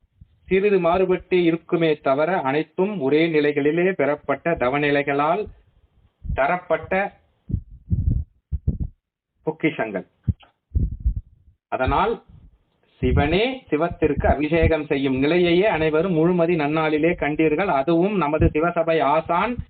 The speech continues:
சிவன் ரூபத்திலே சூலத்துடன் அவர் வைத்து சிவபெருமான லிங்கத்திற்கு அபிஷேகம் செய்யும் நிலையையே அனைவரும் கண்டீர்கள்.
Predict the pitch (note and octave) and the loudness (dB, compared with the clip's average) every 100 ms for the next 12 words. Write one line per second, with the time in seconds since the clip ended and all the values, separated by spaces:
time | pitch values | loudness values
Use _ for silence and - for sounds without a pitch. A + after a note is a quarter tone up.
0 | - - - F#3 F#3 A#3 A3 E3+ G#3 G3 | -8 -6 -2 0 2 0 0 2 2 0
1 | F#3+ F3+ F3 A3 G#3+ G#3 G#3 - E3 E3+ | -2 -2 0 0 -2 -2 -2 -4 -2 0
2 | G3+ B3 A#3+ - C3+ E3+ F#3+ D#3+ G3 G3 | 0 -2 -6 -4 -2 -2 0 0 0 -2
3 | B3+ A#3+ F#3 G#3+ F#3+ F#3+ F3+ F3+ F#3+ E3 | -2 0 0 2 2 2 2 0 0 0
4 | F#3+ G3+ G3 F3+ E3+ - F3 F3+ F#3+ F#3+ | 0 -2 -2 -2 -2 0 0 0 0 -2
5 | F#3 F3+ E3+ E3 D#3 D#3 F#3 F3 F#3+ E3+ | -2 -2 -2 -2 0 0 2 2 2 0
6 | E3+ E3+ F3+ F3+ D#3+ E3 F3 D#3 A3 | 0 0 -2 -2 -4 -2 0 0 -2